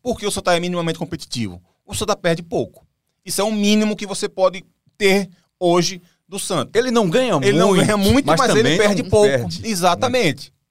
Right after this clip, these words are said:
Speaker 1: É, é, é, é, o Santa poderia ter vencido outros jogos, o Santa poderia ter vencido algumas partidas do Arruda, por exemplo, contra adversários mais frágeis? Sim, claro que sim. Do mesmo jeito que o Santa poderia ter perdido mais também, como poderia ter perdido pro Democrata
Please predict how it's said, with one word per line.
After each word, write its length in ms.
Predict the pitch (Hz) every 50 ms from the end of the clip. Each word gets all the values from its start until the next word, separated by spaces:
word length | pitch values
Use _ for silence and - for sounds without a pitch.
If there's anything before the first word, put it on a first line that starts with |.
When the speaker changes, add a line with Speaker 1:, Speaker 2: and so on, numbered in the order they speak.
| _ _ _ -
Speaker 1:
É, 240 | - 160 165 160 175
é, 40 | 180
é, 460 | - 160 165 170 165 156 160 156 156
é, 80 | 151
o 40 | 156
Santa 200 | 160 202 180 214
poderia 400 | - 214 220 214 202 190 202 214
ter 160 | 208 202 190
vencido 580 | 180 196 185 170 - - 190 202 180 175 165 - - - - - _ -
outros 440 | 151 185 202 214 - - 170 147
jogos, 380 | 123 139 165 180 175 143 123 -
o 20 | -
Santa 120 | 131 151
poderia 300 | - 170 175 175 170 175
ter 120 | 175 175 165
vencido 280 | 170 165 170 156 165
algumas 260 | 165 147 170 175 170
partidas 340 | 165 165 147 147 160 147 143
do 100 | 139 170
Arruda, 420 | 160 131 107 131 156 170 165 160 160
por 120 | 165 156
exemplo, 360 | 139 117 135 160 160 160 - - - - - _
contra 220 | - - 180 196 185
adversários 440 | 165 175 165 165 165 156 151 147 151
mais 180 | 165 160 -
frágeis? 380 | - 156 175 190 180 214 202 - _ _ _ -
Sim, 380 | - - - 247 208 190 180 - _ _ _ _
claro 300 | - - 214 202 180 175
que 100 | 175 196
sim. 300 | - - 180 151 131 123 _ _ _ _ _ _
Do 80 | - 214
mesmo 340 | 180 165 170 160 160 202 190
jeito 380 | 143 147 156 156 147 143 160
que 100 | - 196
o 40 | 185
Santa 180 | - 180 160 143
poderia 300 | - 185 165 170 170 165
ter 100 | 180 180
perdido 400 | 175 185 175 156 151 156 165 180
mais 320 | 165 156 151 160 160 -
também, 380 | - 208 196 170 139 131 123 - _ _ _ _
como 180 | - 185 180 170
poderia 300 | 175 180 170 160 160 165
ter 100 | 165 160
perdido 240 | 170 175 151 151 175
pro 120 | - 202
Democrata 680 | 175 202 196 214 - - 180 165 156 - - 165 165